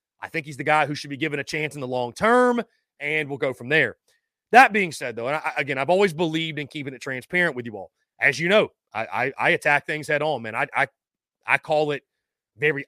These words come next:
honestly, very bluntly, and that doesn't always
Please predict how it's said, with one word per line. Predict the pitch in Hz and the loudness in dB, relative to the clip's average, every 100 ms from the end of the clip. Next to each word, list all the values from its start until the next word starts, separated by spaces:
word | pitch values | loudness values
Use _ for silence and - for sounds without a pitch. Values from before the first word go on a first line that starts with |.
| - | -2
honestly, | 143 185 214 - 240 247 254 247 _ _ _ _ _ _ - | 2 2 2 0 0 2 0 -6 _ _ _ _ _ _ -4
very | 147 131 | -4 -4
bluntly, | 104 110 131 202 196 208 226 233 214 _ _ _ _ _ _ _ _ _ | -8 -2 4 4 4 -2 0 -2 -8 _ _ _ _ _ _ _ _ _
and | 92 87 | -20 -6
that | 117 151 | -4 -4
doesn't | 151 156 | -6 -4
always | 165 185 190 202 208 185 - - | -2 -2 -2 -6 -8 -14 -16 -18